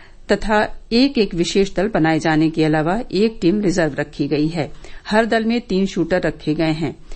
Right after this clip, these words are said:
उन्होंने कहा कि हमारी कोशिश है कि जैसे ही आदमखोर भेड़िए दिखाई पड़े, उन्हें पकड़ा जाए और किसी चिड़ियाघर में स्थानांतरित किया जाए या फिर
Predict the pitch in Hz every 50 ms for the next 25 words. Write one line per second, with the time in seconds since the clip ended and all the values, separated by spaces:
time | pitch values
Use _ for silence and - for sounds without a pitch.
0 | - - - 202 190 196 185 180 175 170 185 175 185 196 208 208 - 220 202 202
1 | 165 165 160 156 156 147 151 - 151 151 - - - - - 196 208 - - 214
2 | - - 170 165 165 - 214 202 202 185 151 143 - - - - - - - 180
3 | 180 196 208 208 202 - 226 208 214 190 185 160 165 160 156 165 170 160 156 151
4 | - 165 156 180 185 190 180 175 196 254 - - - - - - 196 185 190 190
5 | - 170 156 170 165 175 175 165 180 180 180 208 269 269 - - - - - 185
6 | - - 202 190 - 226 202 - - 165 160 170 165 165 160 190 196 202 202 170
7 | 156 156 151 - - 165 160 151 151 160 156 - 190 196 - - 208 202 196 190
8 | 180 202 202 220 226 208 196 - 220 226 - 170 156 143